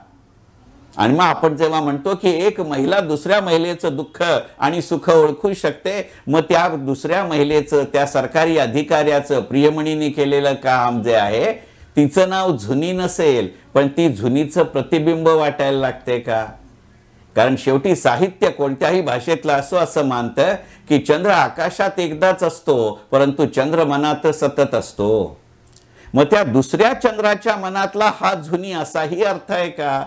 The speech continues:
अशाही अर्थानं जुनी या शब्दाचा विचार केला पाहिजे. गंमत सांगू का? माझ्या व्यावसायिक आयुष्यामध्ये माझा काश्मीरशी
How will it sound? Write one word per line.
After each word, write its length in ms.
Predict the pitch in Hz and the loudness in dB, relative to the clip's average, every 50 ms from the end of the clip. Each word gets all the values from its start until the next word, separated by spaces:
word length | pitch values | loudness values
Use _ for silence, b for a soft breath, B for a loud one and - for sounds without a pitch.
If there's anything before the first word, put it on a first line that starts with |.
| B B B B | B B B B
अशाही 420 | - 117 - - 147 170 185 190 190 | -4 -2 0 0 0 2 2 2 2
अर्थानं 440 | 170 160 143 - - 156 156 156 | 2 0 -2 -6 -10 -8 -6 -6
जुनी 400 | 151 127 120 127 127 131 135 131 | -6 -4 -4 -4 -2 -2 -2 0
या 80 | 123 120 117 - | -2 -4 -4 -4
शब्दाचा 420 | 120 104 101 101 104 107 - 113 | -6 -6 -4 -4 -6 -4 -4 -4
विचार 360 | 101 98 101 95 - 101 95 92 | -4 -4 -4 -4 -4 -4 -4 -4
केला 320 | 92 104 90 85 85 82 | -4 -6 -6 -6 -6 -8
पाहिजे. 400 | - - - - 60 - - - - _ _ _ _ _ _ _ _ _ _ _ b b b b b b - 104 | -10 -14 -16 -16 -16 -20 -20 -20 -20 _ _ _ _ _ _ _ _ _ _ _ b b b b b b 0 2
गंमत 220 | 120 131 147 143 | 4 4 4 4
सांगू 300 | - - 147 139 135 131 | 4 2 2 2 2 -2
का? 140 | 120 151 160 - - _ b b b b b b b b | -4 -6 -8 -8 -14 _ b b b b b b b b
माझ्या 260 | - 160 202 208 262 240 | -2 0 0 2 2 2
व्यावसायिक 600 | 202 170 139 147 - - - 240 254 254 240 220 | 2 2 2 0 -2 -4 -4 -4 -4 -4 -2 0
आयुष्यामध्ये 880 | 185 185 185 180 - - 202 180 165 160 143 135 127 127 123 131 - - - - - _ _ | 2 2 0 0 -2 -4 -4 -2 -2 -2 -2 -2 -2 -2 -4 -4 -8 -10 -14 -20 -20 _ _
माझा 240 | 131 143 151 175 185 | -2 0 2 2 2
काश्मीरशी 640 | 175 180 143 139 139 - 170 170 165 - - 170 | 2 0 -2 -2 -2 -2 -2 -4 -4 -2 -2 -4